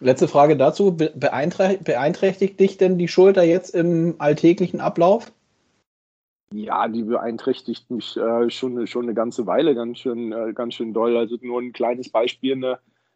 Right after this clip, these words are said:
Speaker 2: eine Glühbirne oder sowas, die ein bisschen höher hängt. Also alles, was über Schulter hoch ist, ist für mich so gut wie unmöglich. Also, ähm, das kann ich nicht machen. Also, ähm, da komme ich überhaupt gar nicht hin. Also, ähm, wenn ich den Arm hochheben will, bei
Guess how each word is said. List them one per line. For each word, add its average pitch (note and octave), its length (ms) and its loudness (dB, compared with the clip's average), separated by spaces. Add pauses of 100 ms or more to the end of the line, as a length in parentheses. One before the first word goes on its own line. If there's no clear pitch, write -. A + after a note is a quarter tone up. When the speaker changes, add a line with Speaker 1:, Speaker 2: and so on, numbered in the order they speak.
(180)
Speaker 2:
eine B2 100 -2
Glühbirne C#3 560 0
oder C3+ 240 0
sowas, C3+ 340 -6
die B2+ 120 -6
ein B2+ 80 -8
bisschen B2+ 320 -8
höher C3 200 -2
hängt. D3+ 240 -8
Also B2 200 -4
alles, C3+ 300 -4
was A#2+ 180 -4
über C3+ 380 -8
Schulter C#3 420 -8
hoch C3 240 -10
ist, - 240 -16
ist - 180 -14
für C3 120 -2
mich B2+ 180 -4
so B2+ 120 -4
gut B2+ 220 -2
wie B2+ 100 0
unmöglich. B2 540 -2
Also, B2+ 220 -2 (480)
ähm, A#2+ 260 2
das B2 160 -8
kann C3 180 -4
ich C3 120 -10
nicht B2 160 -10
machen. A#2+ 320 -6
Also, A#2 400 -10
ähm, A2+ 360 -8 (380)
da A2 100 -2
komme C3 260 -4
ich - 80 -6
überhaupt A2+ 340 -4
gar A2 140 2
nicht G#2+ 140 -8
hin. B2 240 -4
Also, A2 280 -4 (560)
ähm, A2+ 760 -6
wenn A#2+ 180 0
ich A#2 100 -6
den A#2 160 0
Arm A#2+ 220 0
hochheben B2 420 -2
will, A#2+ 160 -4
bei A2+ 400 -2